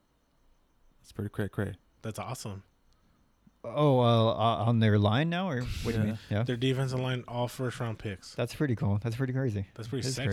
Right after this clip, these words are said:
Speaker 3: crazy. Yeah, yeah, it is.
Speaker 2: I wanna play them with Madden now.
Speaker 3: Uh, yeah, Donald, Sue, and Fowler.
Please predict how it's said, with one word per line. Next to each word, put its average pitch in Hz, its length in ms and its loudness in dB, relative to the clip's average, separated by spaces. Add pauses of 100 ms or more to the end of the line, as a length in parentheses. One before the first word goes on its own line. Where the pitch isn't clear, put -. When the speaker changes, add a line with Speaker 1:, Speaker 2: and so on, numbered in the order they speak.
Speaker 3:
crazy. 98 180 -2 (200)
Yeah, 104 320 2
yeah, 120 220 0
it 104 80 0
is. 113 300 -4 (1120)
Speaker 2:
I 120 100 -6
wanna 120 180 -2
play 113 240 -4
them 110 160 -4
with 95 100 -8
Madden 95 300 -6
now. 92 180 -12 (640)
Speaker 3:
Uh, 113 60 -10
yeah, 120 220 -2
Donald, 110 720 0
Sue, 110 400 0
and 101 340 0
Fowler. 127 380 -4